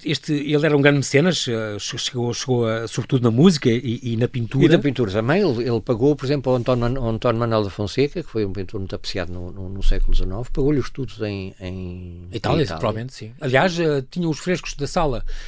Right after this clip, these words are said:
Speaker 1: no palácio onde o livro foi lançado pelo Zé Diogo Quintela.
Speaker 2: Exatamente,
Speaker 1: Tem
Speaker 2: lindíssimo.
Speaker 1: os frescos pe-, pintados pelo,
Speaker 2: Lindíssimos.
Speaker 1: pelo, pelo
Speaker 2: Exatamente.
Speaker 1: É incrível.
Speaker 2: Esses são muito pouco conhecidos, mas foram fotografados agora para a exposição pela primeira vez,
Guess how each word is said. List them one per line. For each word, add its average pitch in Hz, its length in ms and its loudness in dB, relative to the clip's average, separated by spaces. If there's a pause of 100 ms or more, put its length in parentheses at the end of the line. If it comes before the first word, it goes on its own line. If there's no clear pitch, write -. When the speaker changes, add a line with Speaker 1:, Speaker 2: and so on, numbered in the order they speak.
(260)
Speaker 1:
no 143 120 -2
palácio 151 560 2
onde 165 200 4
o 147 60 4
livro 185 160 4
foi 160 120 4
lançado 143 360 2
pelo 269 220 0
Zé 156 100 2
Diogo 147 220 4
Quintela. 123 420 -2
Speaker 2:
Exatamente, 151 720 -2
Speaker 1:
Tem 139 80 0
Speaker 2:
lindíssimo. 156 340 2
Speaker 1:
os 139 80 -2
frescos 165 300 0
pe-, - 180 0
pintados 180 400 2
pelo, 196 140 -2
Speaker 2:
Lindíssimos. 180 100 0
Speaker 1:
pelo, 151 140 0
pelo 156 120 0
Speaker 2:
Exatamente. 151 640 2
Speaker 1:
É 139 60 -4
incrível. 127 360 2
Speaker 2:
Esses - 300 4
são 170 140 4
muito 165 260 4
pouco 156 200 0
conhecidos, 156 380 0
mas 160 140 -2
foram 156 220 0
fotografados 127 560 0
agora 127 200 4
para 131 120 2
a - 20 4
exposição 131 480 0
pela 151 300 4
primeira 131 340 0
vez, 139 300 0